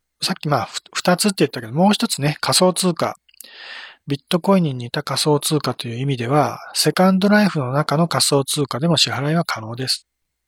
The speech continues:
セカンドライフの中のビ-、ビットコインじゃない、仮想通貨は、リンデンドルという仮想通貨です。えー、まあ、だいたいまあ、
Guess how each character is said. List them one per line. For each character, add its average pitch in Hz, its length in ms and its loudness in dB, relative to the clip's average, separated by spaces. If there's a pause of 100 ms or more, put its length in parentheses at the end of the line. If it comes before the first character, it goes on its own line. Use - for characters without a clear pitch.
(920)
セ - 140 -2
カ 175 140 2
ン 175 40 4
ド 180 80 4
ラ 190 100 4
イ - 20 0
フ 156 80 -2
の 139 100 -4
中 139 220 -2
の 135 80 -2
ビ-、 127 140 -14 (220)
ビ 131 80 -8
ッ 117 140 -12
ト - 100 -4
コ 135 100 -8
イ - 20 -10
ン - 20 -12
じ 107 60 -12
ゃ 107 40 -14
な - 80 -16
い、 - 160 -20
仮 - 120 -2
想 143 160 2
通 135 180 -2
貨 117 100 -6
は、 151 360 0 (1080)
リ 156 140 2
ン 165 100 4
デ 165 120 4
ン 156 80 -4
ド 156 120 4
ル 127 80 -4
と - 120 -10
い 147 60 -4
う 170 60 -4
仮 - 160 -4
想 117 180 -4
通 - 200 -10
貨 - 140 -12
で - 120 -16
す。 - 200 -14 (2250)
え 117 520 -16 (800)
ー、 - 60 -20 (520)
ま 165 120 -4
あ、 156 40 -4
だ 156 240 -4
い 170 100 -6 (580)
た 185 100 -2
い 190 60 0
ま 180 160 2
あ、 113 160 -4